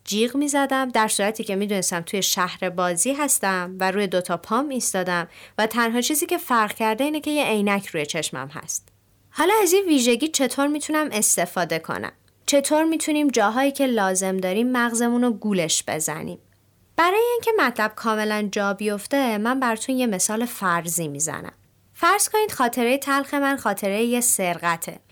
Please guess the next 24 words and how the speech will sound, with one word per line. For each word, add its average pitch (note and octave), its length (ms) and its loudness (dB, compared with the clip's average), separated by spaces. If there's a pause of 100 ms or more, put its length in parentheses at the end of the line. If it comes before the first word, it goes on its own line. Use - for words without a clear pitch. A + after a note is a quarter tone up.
(160)
یه C4 120 6
روز A#3+ 200 2
توی G3+ 200 2
خیابون G#3+ 680 -2
یه A#3+ 140 0
موتوری F#3 500 -2
کیف F#3+ 280 -8
منو F3+ 380 -2
با F3 200 -2
وسایل F#3 400 0
ارزشمند F3+ 720 0
توش E3+ 340 -6
دزدیده F#3+ 840 0
و G3 260 2
توی A#3+ 240 0
جریان F#3 560 0
دزدی F#3+ 380 -2
خودم C#4+ 320 0
هم B3+ 140 0
زمین G3+ 340 0
خوردم D4+ 380 0
و - 20 4
آسیب F#3 480 0
دیدم. - 340 -12